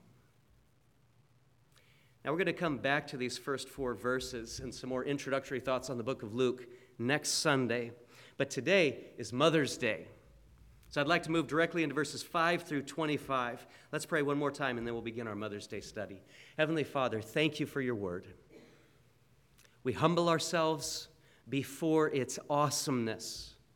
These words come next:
Indeed, we humble ourselves before you, Lord, because this is your word. We need truth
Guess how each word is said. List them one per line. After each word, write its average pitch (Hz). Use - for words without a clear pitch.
Indeed, 160
we 143
humble 156
ourselves 139
before 139
you, 131
Lord, 113
because 156
this 143
is 110
your 147
word. 123
We 160
need 120
truth -